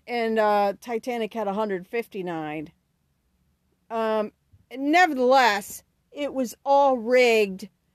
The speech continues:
to make the Titanic overworked. Boiler Room six blew up. Um, there was a bolt that was even taken out of Boiler Room six to make it combust.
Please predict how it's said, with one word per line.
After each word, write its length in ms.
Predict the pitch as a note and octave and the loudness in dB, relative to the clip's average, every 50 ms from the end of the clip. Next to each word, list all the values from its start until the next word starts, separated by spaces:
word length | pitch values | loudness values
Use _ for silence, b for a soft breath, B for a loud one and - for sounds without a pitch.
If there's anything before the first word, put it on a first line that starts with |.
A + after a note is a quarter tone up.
| _ _ _ _ | _ _ _ _
to 100 | - D4+ | -6 -4
make 380 | B3+ B3+ C4 C4 C4 A#3+ - - | 0 2 2 2 0 0 -4 -6
the 140 | B3 A#3+ | -6 -6
Titanic 1000 | A#3+ - C#4 C4 B3+ A#3+ - - C#4 B3+ B3 A#3 A3 A3 G#3+ G#3+ - _ _ - _ _ _ _ _ _ _ _ _ _ _ _ _ _ _ - | -4 -4 -4 -4 -4 -6 -6 -6 -4 -2 0 0 0 -2 -2 -4 -6 _ _ -20 _ _ _ _ _ _ _ _ _ _ _ _ _ _ _ 2
overworked. 1200 | - C#4+ C#4+ D4 D4+ B3 C#4 C#4+ C#4 B3+ A3+ A#3 B3 A#3+ G#3+ G3 F#3+ F#3+ - _ _ - - - _ _ _ _ _ _ _ _ _ _ | 4 6 6 6 4 2 2 2 2 2 2 4 4 4 4 4 2 0 -4 _ _ -20 -20 -20 _ _ _ _ _ _ _ _ _ _
Boiler 380 | - C4 C4+ C#4 C#4 C#4+ D4 C#4+ | 2 4 6 8 8 6 6 6
Room 280 | C#4 C#4 C#4 C4+ C4 | 4 4 4 4 4
six 540 | - - - - - D4+ C#4 C4 - - - | 2 -2 -4 0 2 4 4 4 2 -6 -12
blew 520 | G3+ F3+ F#3+ A#3 B3 C#4 D#4+ E4 D#4+ C4+ A3 | -12 -8 -4 -2 2 4 4 6 6 6 6
up. 340 | F#3+ F#3+ G3 G#3 A3+ - - _ _ _ _ _ _ _ _ _ _ _ _ _ _ _ | 6 6 4 2 0 -4 -8 _ _ _ _ _ _ _ _ _ _ _ _ _ _ _
Um, 520 | - B3+ B3 A#3+ A#3 A#3 A3+ A3 A3 A3 - _ - - F3+ - - | -4 -2 0 2 2 2 2 2 0 -4 -10 _ -20 -20 -18 -16 -10
there 240 | B3+ A3 C#4 C#4 C4 | -2 4 4 6 6
was 240 | C4 B3+ B3+ A#3+ G#3+ | 6 4 4 4 4
a 80 | A#3+ A3 | 2 0
bolt 640 | F#3 - - C#4 D4 D4+ C#4+ C4+ - - - - _ _ _ | 0 2 4 6 8 8 8 6 4 2 -6 -20 _ _ _
that 180 | - C#4 C#4 B3+ | 0 0 0 2
was 280 | C4+ C4+ C4 A3 - - | 0 0 0 -2 -6 -8
even 340 | - C#4 C4+ B3 B3 B3+ A#3+ | -6 -6 -4 -2 -2 -2 -2
taken 440 | A#3 - C4 B3 A#3+ - A#3+ A#3 A#3 | -2 -4 -4 -4 -4 -4 -6 -4 -2
out 200 | A#3+ B3+ C#4 C4+ | -2 0 0 0
of 140 | B3 F#3+ F3+ | 0 -2 0
Boiler 580 | A3+ A#3 A#3 A#3 A#3 A#3+ A#3 A#3 A3+ A3+ A3 | 2 4 4 4 4 4 4 4 6 6 6
Room 260 | G#3+ A3 A3 A3 A3 A3 | 6 4 4 2 0 -2
six 400 | - - C4 B3+ A3+ - - - | -2 -2 -2 -2 -2 -2 -10 -10
to 100 | - B3 | -6 -4
make 240 | A#3+ B3+ C4 B3+ - | -2 -2 -2 -4 -4
it 160 | B3+ A#3+ - | -6 -4 -2
combust. 800 | - B3+ A#3+ G3+ C#4 D#4 E4 D#4 A#3+ - - - - - - | 0 0 0 2 2 2 4 2 0 -2 -6 -14 -18 -18 -20